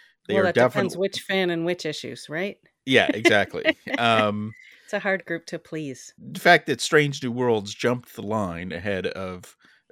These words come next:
Speaker 1: Michelle Yeoh is another example.
Speaker 2: Yeah.
Speaker 1: Um, although
Speaker 2: The
Speaker 1: that
Speaker 2: fact
Speaker 1: might have
Speaker 2: that Strange
Speaker 1: been
Speaker 2: New Worlds exists at all.
Speaker 1: Yeah, you know, so, you know, they, they're not doing these shows in a vacuum, and I think that's good.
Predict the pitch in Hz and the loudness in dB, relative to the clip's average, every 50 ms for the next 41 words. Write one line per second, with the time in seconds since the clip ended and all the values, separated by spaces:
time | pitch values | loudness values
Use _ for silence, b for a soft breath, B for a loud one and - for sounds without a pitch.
0 | - - 107 104 104 - - 123 107 101 92 92 104 117 110 87 82 71 64 82 | -14 -10 -8 -6 -6 -2 0 2 2 2 2 2 2 0 0 0 -2 -6 -10 -10
1 | 98 95 101 98 98 95 92 92 90 90 90 - 113 120 117 104 - - - - | -10 -10 -8 -6 -4 -4 -4 -6 -8 -10 -8 -4 -2 -2 -2 -2 -6 -12 -16 -16
2 | - _ _ - - - - 165 143 120 98 92 92 90 92 95 _ _ _ _ | -20 _ _ -18 -8 -4 -2 0 0 0 -2 -4 -8 -10 -12 -14 _ _ _ _
3 | _ _ _ _ _ _ _ _ _ - - 110 120 127 123 123 131 117 117 117 | _ _ _ _ _ _ _ _ _ -4 0 2 6 6 6 8 8 8 6 6
4 | 117 110 113 117 107 113 113 - 104 - 247 226 233 233 208 214 190 175 170 190 | 6 4 4 4 4 4 4 4 4 4 2 4 4 2 2 0 -6 -6 -4 -4
5 | 202 - - - 175 156 156 175 202 175 131 - _ _ _ _ _ _ _ _ | -4 -4 -2 -2 -2 0 0 0 0 -2 -4 -8 _ _ _ _ _ _ _ _
6 | _ _ - - 180 240 - 82 - - _ _ _ _ - - 104 92 90 - | _ _ -4 0 2 2 2 0 -4 -12 _ _ _ _ -12 -10 -8 -8 -8 -10
7 | 87 104 - - 139 131 127 127 123 123 - _ _ _ _ _ - 127 123 117 | -10 -8 -4 0 2 2 4 2 2 0 -4 _ _ _ _ _ -12 -8 -8 -8
8 | 113 120 123 110 120 135 127 127 135 147 151 - - - 131 123 120 120 120 113 | -8 -8 -10 -8 -4 -2 -2 -2 0 0 -2 -2 -4 -4 -4 -4 -4 -4 -4 -4
9 | 110 107 107 104 - - 104 101 101 101 98 95 - - - 107 104 101 95 101 | -4 -6 -6 -6 -4 -4 -2 -2 -2 -2 -4 -6 -8 -10 -8 -8 -8 -8 -4 -4
10 | 92 90 87 - - 90 90 87 90 98 117 - - 107 104 107 110 110 110 - | -4 -4 -4 -6 -8 -10 -10 -10 -10 -10 -12 -12 -10 -10 -8 -8 -8 -8 -10 -10
11 | 135 131 - 143 139 - - - 226 240 - - - | -10 -10 -8 -8 -8 -8 -2 2 2 2 2 0 -10